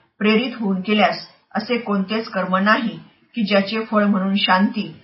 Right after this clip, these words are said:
आणि आनंदाची निष्पत्ती होणार नाही. जो मनुष्य स्वाधीन राहून प्रेमाच्या भावनेने कर्म करीत असतो,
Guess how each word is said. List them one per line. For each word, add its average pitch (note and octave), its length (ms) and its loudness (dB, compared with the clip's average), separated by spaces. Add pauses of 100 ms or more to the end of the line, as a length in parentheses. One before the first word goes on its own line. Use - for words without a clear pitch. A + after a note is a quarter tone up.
(180)
आणि G3+ 260 0
आनंदाची G#3 560 2
निष्पत्ती F#3 520 -6
होणार F3+ 340 -4
नाही. G#3 220 -2 (640)
जो A3+ 160 4
मनुष्य A3+ 420 0
स्वाधीन F#3 420 0
राहून G3+ 320 -2 (440)
प्रेमाच्या G#3 460 2
भावनेने F#3+ 420 0
कर्म F#3 340 -2
करीत F3 360 -8
असतो, D#3+ 420 -10